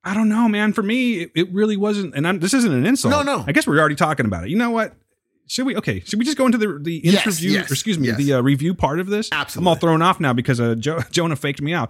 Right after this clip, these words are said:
Speaker 1: But anyway,
Speaker 2: It was a good,
Speaker 1: let's
Speaker 2: dude,
Speaker 1: just
Speaker 2: that was quality though.
Speaker 1: Dude, I'm serious. Like, I'm gonna send it to you so you can at least look and see. Like, I don't, doesn't look like he's acting to me, but if, uh, you know, I'm not gonna argue it. It probably is that. Don't Look Up. Let's talk about that one real quick, all right?
Speaker 2: Okay.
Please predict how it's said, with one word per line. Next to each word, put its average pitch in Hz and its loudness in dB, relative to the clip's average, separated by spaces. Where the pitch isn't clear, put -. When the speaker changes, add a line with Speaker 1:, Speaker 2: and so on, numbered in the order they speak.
Speaker 1:
But 180 -4
anyway, 151 -2
Speaker 2:
It - -2
was 127 -2
a 135 -2
good, - -2
Speaker 1:
let's 202 0
Speaker 2:
dude, 147 2
Speaker 1:
just 143 0
Speaker 2:
that 123 -2
was 123 -4
quality 98 -6
though. - -12
Speaker 1:
Dude, 220 0
I'm 226 4
serious. 214 0
Like, 165 0
I'm 185 2
gonna 226 4
send 214 -2
it 220 -6
to 220 -2
you 208 -2
so - -6
you 160 -6
can 147 -2
at 135 -8
least 170 -4
look 131 0
and 151 2
see. 117 -4
Like, 98 -4
I 101 -6
don't, 160 -2
doesn't 113 -2
look 160 0
like 175 -2
he's 196 0
acting 220 0
to 240 0
me, 240 2
but 131 -2
if, 123 -2
uh, 123 -20
you - -6
know, 107 -4
I'm 160 -8
not 156 -6
gonna 120 -2
argue 98 -4
it. 98 -8
It 123 -6
probably 113 -2
is 113 0
that. 120 -6
Don't 175 4
Look 143 2
Up. 98 0
Let's 120 0
talk 113 2
about 92 -2
that 85 -6
one 87 -10
real 80 -10
quick, 82 -14
all 82 -10
right? 92 -8
Speaker 2:
Okay. 113 -10